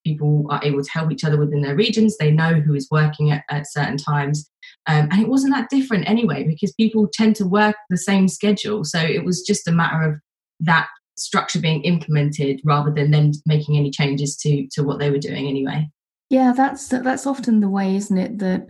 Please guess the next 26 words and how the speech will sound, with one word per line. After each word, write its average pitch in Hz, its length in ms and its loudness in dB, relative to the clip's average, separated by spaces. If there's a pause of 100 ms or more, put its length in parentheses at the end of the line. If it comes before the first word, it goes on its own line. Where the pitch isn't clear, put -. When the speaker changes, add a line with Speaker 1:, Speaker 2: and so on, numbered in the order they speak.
Speaker 2:
um, 185 340 2 (800)
once 254 240 0
you 220 60 0
get 202 140 0
on 196 100 2
the 190 80 2
other 180 140 -2
side 190 320 0
of 175 80 -10
change, 151 360 -6
it's - 180 -8
actually - 380 -2
either 185 400 0
not 180 220 0
as 185 100 -6
big 165 160 0
a 170 40 -2
change 165 340 -2
as 165 100 -4
everyone 165 420 0
was 170 160 -2
fearing, 143 720 0 (440)
<laughs> 277 500 -6
um, 190 280 2 (260)
Speaker 1:
<laughs> - 240 -16
Speaker 2:
yeah, - 280 -2